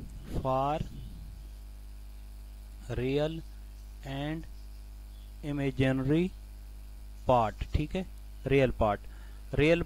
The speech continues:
part इस तरफ लिख लेते हैं, imaginary part इस तरफ। ये real part है, ये भी real part है, क्योंकि इनके साथ iota नहीं है। तो ये आ जाएगा sine alpha cos h beta is equal to किसके बराबर, cos theta, इसमें से cos h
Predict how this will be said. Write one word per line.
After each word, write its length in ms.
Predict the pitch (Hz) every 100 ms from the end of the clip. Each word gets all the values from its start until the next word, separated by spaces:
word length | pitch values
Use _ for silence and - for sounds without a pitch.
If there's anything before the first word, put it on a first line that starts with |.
| -
part 360 | 147 147 - - - - - -
इस 140 | 151 -
तरफ 220 | 151 156
लिख 200 | 156 -
लेते 240 | 151 -
हैं, 80 | 147
imaginary 400 | 135 123 123 123
part 240 | - 113
इस 140 | 113 -
तरफ। 160 | 123
ये 160 | 135 143
real 260 | 139 143 147
part 300 | 147 143 143
है, 100 | 143
ये 180 | 127
भी 120 | 123 131
real 240 | 127 117
part 240 | - 110
है, 60 | 117
क्योंकि 260 | 135 135 143
इनके 200 | 135 131
साथ 220 | 135 123
iota 340 | 117 117 117
नहीं 220 | 113 104
है। 120 | 101 98 - - - - -
तो 80 | 131
ये 100 | 131
आ 120 | 127
जाएगा 340 | 127 127 135
sine 460 | 131 - 127 127 139
alpha 440 | 139 143 147 143 147 - - - - -
cos 420 | - 127 135 151 - - - - - - - - - - - 139
h 200 | - 151
beta 320 | 143 147 151 147 156
is 100 | 127 127
equal 360 | 131 143 139 135
to 100 | 135
किसके 280 | 139 127 143
बराबर, 340 | 127 127 131 135 -
cos 240 | 127 120 -
theta, 240 | 117 113 127
इसमें 280 | 143 147 143
से 140 | 147
cos 320 | - 135 131
h 220 | 135 135